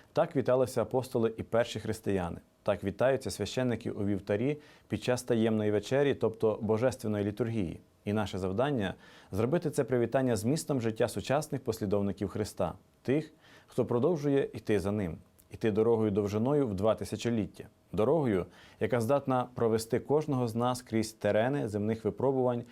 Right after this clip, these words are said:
у блаженну вічність. Звичайно, з цієї духовної дороги дуже легко збитися. Достатньо піддатися на запрошення нав'язливих рекламних бігбордів і зупинитися на узбіччі та трохи розслабитися, потішивши свій егоїзм і жагу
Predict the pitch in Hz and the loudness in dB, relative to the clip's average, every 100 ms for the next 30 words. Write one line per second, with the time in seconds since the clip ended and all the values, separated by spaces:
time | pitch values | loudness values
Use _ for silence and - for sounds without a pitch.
0 | - - - 101 104 95 107 95 95 107 | -20 -10 -2 0 2 2 0 0 0 -2
1 | - 82 - - _ _ - 101 113 170 | -4 -12 -16 -20 _ _ -4 -2 0 0
2 | 143 - 120 113 104 - 113 104 92 110 | 0 -2 0 0 0 -2 -2 -2 0 2
3 | 143 120 117 113 117 104 107 104 110 104 | 2 0 0 0 0 2 0 0 -2 0
4 | 107 92 - - - _ _ - - - | -2 -2 -6 -16 -20 _ _ -20 -10 -4
5 | 110 170 180 147 - 113 131 131 117 117 | -2 0 0 0 0 2 2 0 -2 0
6 | 107 107 139 - 113 107 107 107 143 135 | 0 0 -2 0 0 0 2 2 2 2
7 | 113 110 101 120 131 113 98 95 95 131 | 0 0 -2 0 0 0 0 -2 0 0
8 | 131 120 113 - - 110 107 110 139 156 | 0 -2 -4 -10 -6 0 0 2 0 0
9 | 147 143 117 117 123 104 127 156 123 110 | -2 0 0 0 0 -2 0 -2 -2 0
10 | 104 127 123 113 - 139 131 120 113 120 | 0 -2 0 -2 0 0 0 0 0 0
11 | 113 - - - - 107 156 151 120 113 | 0 -2 -20 -10 -4 -2 0 0 0 0
12 | - 117 110 101 113 139 131 - 107 110 | 0 0 0 2 2 2 0 -2 0 2
13 | 101 123 | 2 0